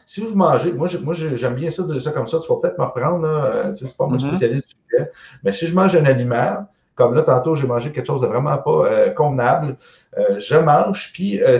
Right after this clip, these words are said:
Speaker 1: tout d'un coup, ce soir, euh, j'irai boire de l'alcool en plus, je ferai d'autres choses.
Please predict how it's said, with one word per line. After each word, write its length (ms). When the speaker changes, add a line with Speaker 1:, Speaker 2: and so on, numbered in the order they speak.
Speaker 1:
tout 80
d'un 140
coup, 140
ce 160
soir, 460
euh, 260
j'irai 380
boire 240
de 60
l'alcool 320
en 200
plus, 140
je 100
ferai 140
d'autres 240
choses. 300